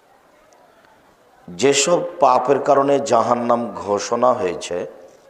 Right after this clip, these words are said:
তার একটি বড় পাপ হচ্ছে গীবত,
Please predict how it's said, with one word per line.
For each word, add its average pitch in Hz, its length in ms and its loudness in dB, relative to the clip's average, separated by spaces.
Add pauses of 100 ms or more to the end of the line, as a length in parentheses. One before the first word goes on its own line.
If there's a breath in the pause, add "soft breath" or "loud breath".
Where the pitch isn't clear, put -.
(640)
তার - 480 0
একটি 160 360 0
বড় 135 260 2 (100)
পাপ 113 320 2
হচ্ছে 101 500 -4 (920)
গীবত, 127 680 0